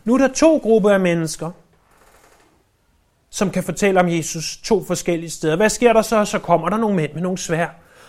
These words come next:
Og den ene gruppe, som er på, mod nord, og den anden gruppe, som er mod syd, den splittes i to yderligere grupper.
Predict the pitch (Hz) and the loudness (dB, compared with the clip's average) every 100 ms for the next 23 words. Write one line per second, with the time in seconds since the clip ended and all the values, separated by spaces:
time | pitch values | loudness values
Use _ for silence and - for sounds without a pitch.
0 | - 143 143 285 302 294 269 214 247 196 | -8 0 8 8 8 4 4 6 4 4
1 | - 208 208 214 220 185 185 214 190 185 | 2 2 4 4 2 2 2 4 4 4
2 | 202 175 165 190 262 240 240 226 226 214 | 2 0 0 2 2 2 0 0 -2 0
3 | 214 214 208 214 196 247 269 - 269 285 | 2 2 0 -2 6 6 6 2 0 2
4 | 190 - - - - _ _ - 214 - | 0 -2 -10 -20 -20 _ _ -4 -2 2
5 | 262 254 240 240 214 190 156 143 131 127 | 2 4 4 4 4 2 2 -2 -4 -4
6 | - | -8